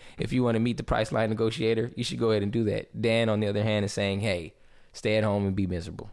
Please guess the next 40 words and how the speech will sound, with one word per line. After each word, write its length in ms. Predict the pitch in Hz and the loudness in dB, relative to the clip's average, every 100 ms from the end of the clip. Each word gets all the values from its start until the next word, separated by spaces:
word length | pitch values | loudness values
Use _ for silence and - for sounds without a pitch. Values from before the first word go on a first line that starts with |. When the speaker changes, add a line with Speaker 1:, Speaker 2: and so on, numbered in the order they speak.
| - | -10
Speaker 2:
You 120 | 95 | -4
know 60 | 92 | -2
what 100 | 92 | -2
I'm 80 | 92 | -2
saying? 380 | - 92 107 - | -2 -2 -4 -4
Don't 180 | 101 104 | -4 -2
vicariously 540 | 92 - 95 98 101 | -2 0 -2 0 -2
live 180 | 90 92 | -2 -2
your 120 | 90 | -2
life 240 | 101 101 - | -4 -6 -6
through 140 | - | -2
Speaker 1:
No, 280 | 320 165 - | 0 2 2
I'm 120 | 175 | 0
Speaker 2:
Captain 80 | 190 | 0
Speaker 1:
saying 360 | 185 151 135 127 | 2 2 2 0
Speaker 2:
Kirk. 80 | - - | -8 -8
Speaker 1:
maybe 480 | - 156 139 127 123 - | -2 0 0 -2 -4 -2
go 140 | 156 | 2
outside 400 | 127 123 131 117 | 2 2 0 0
and 160 | 104 131 - | -2 -6 -4
do 260 | 247 240 240 | 0 2 2
something. 1080 | - 220 214 - 214 208 202 196 202 190 - | 0 0 0 0 0 2 4 2 2 -2 -4
Speaker 2:
Yeah. 220 | 160 214 - - _ - | -2 -2 -4 -12 _ -8
Speaker 1:
Like, 500 | - 120 113 - - | -2 0 0 -6 -12
participate 800 | - 156 170 156 156 160 143 120 | -10 -2 -2 0 -2 0 2 0
in, 440 | - 123 117 101 - | 0 0 0 -2 -2
like, 300 | 107 80 - - - - | -2 -2 -4 -12 -20 -4
you 120 | 143 | 0
know, 260 | 107 131 - _ _ _ - | 0 -2 -4 _ _ _ -4
actually 480 | 135 - - 143 131 | -2 -2 -2 -2 -2
creating 420 | - 151 147 143 | -2 0 2 0
something 460 | 151 131 127 123 | -2 -4 -2 -2
that 320 | 117 101 - - - - - - - - | 0 -2 -4 -12 -20 -20 -20 -20 -20 -16
could 240 | - 160 147 | -4 -4 -2
be 160 | 156 | -2
the 140 | 165 170 | 2 4
next 320 | 160 170 180 | 4 4 0
Star 240 | - 202 190 | -2 0 0
Trek 300 | - 196 190 | 2 2 2
versus 600 | 165 160 - 147 139 - | 2 2 2 2 0 -6